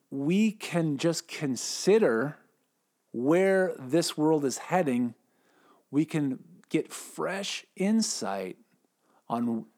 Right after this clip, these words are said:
what the beast is. And that is what I'm hoping to do today.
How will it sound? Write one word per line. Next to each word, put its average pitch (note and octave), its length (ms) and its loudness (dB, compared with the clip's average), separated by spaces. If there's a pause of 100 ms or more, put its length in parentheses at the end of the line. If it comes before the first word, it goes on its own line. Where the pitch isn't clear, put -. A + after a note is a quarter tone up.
(260)
what D3+ 460 2 (200)
the B2 160 -2
beast B2 500 -4
is. G#2+ 300 -4
And G#2+ 220 0
that D#3 280 2
is A#2+ 160 -2
what B2 180 4
I'm A2+ 140 0
hoping A#2+ 360 0
to - 120 -8
do G#2 240 -2
today. F#2+ 600 -2